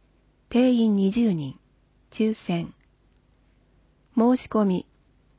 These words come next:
往復はがきに住所、氏名、電話番号を記入し、郵便番号二四三の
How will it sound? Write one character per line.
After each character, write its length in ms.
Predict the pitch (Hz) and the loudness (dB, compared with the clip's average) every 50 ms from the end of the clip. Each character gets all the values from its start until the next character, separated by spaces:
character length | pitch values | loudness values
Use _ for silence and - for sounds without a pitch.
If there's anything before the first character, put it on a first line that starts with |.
| _ _ _ _ - - | _ _ _ _ -6 -2
往 200 | - 240 277 311 | 0 2 2 2
復 180 | 302 - 294 285 | 0 -2 -2 -2
は 140 | 285 294 285 | 0 2 2
が 140 | 254 240 - | 2 2 0
き 160 | - 185 175 | -2 -2 -2
に 220 | 170 165 - - - | -2 -2 -4 -8 -4
住 260 | - 262 285 269 247 | -2 0 2 2 0
所、 240 | - - 175 170 175 | 0 -2 -4 -6 -6
氏 220 | - - 226 208 | -4 -4 -2 0
名、 320 | 190 170 160 160 - - _ - | 0 0 -2 -4 -8 -12 _ -2
電 200 | - 233 262 277 | 2 2 4 4
話 140 | 277 269 | 4 2
番 240 | 262 269 262 254 220 | 2 2 2 2 2
号 140 | 180 170 160 | 2 0 0
を 80 | 165 - | -2 -4
記 160 | - 180 185 | -4 -2 0
入 200 | 196 196 190 190 | 0 0 0 -2
し、 320 | - - 180 175 - - _ _ _ _ _ _ _ _ _ _ - | -2 -2 -2 -2 -2 -2 _ _ _ _ _ _ _ _ _ _ 0
郵 180 | 247 269 269 | 2 2 4
便 220 | 262 269 262 254 240 | 4 4 4 4 4
番 260 | 247 240 233 202 175 | 2 2 2 0 0
号 260 | 160 160 147 139 - _ | -2 -2 -4 -6 -6 _
二 300 | 208 226 269 285 285 277 | 0 2 4 4 4 4
四 220 | 285 277 262 247 - | 4 2 2 0 0
三 340 | - 196 185 175 170 165 | -2 -2 -2 -2 -2 -2
の 220 | 165 156 196 - | -2 -2 -4 -6